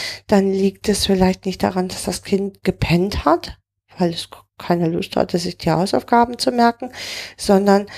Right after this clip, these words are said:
dann liegt, kann es vielleicht auch daran liegen, dass das Kind in dem Moment gerade dissoziiert ist und gar nicht mitbekommen hat, was für Hausaufgaben aufgegeben sind.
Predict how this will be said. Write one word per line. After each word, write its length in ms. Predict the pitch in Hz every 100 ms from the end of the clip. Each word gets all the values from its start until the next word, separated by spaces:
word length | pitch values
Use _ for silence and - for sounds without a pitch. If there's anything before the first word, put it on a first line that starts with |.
| - _ _
dann 180 | 190 185
liegt, 480 | 185 185 - - -
kann 220 | 185 208
es 140 | 226
vielleicht 440 | - 226 233 233 -
auch 140 | 214
daran 380 | 240 226 233 226
liegen, 280 | 233 233 220
dass 220 | 214 -
das 200 | 226 -
Kind 300 | - 220 226
in 140 | 214
dem 160 | 208 202
Moment 400 | 208 196 190 196
gerade 260 | - 214
dissoziiert 800 | 220 214 - - - - 320 349
ist 260 | - - -
und 260 | 190 - _ _ _ -
gar 160 | 180 190
nicht 160 | 196
mitbekommen 680 | 294 311 - - 180 156 160
hat, 200 | - - -
was 200 | 165 -
für 160 | -
Hausaufgaben 720 | 160 160 170 - - - - -
aufgegeben 1500 | 165 165 - _ _ _ _ _ _ - 180 175 160 156 151
sind. 380 | - 156 147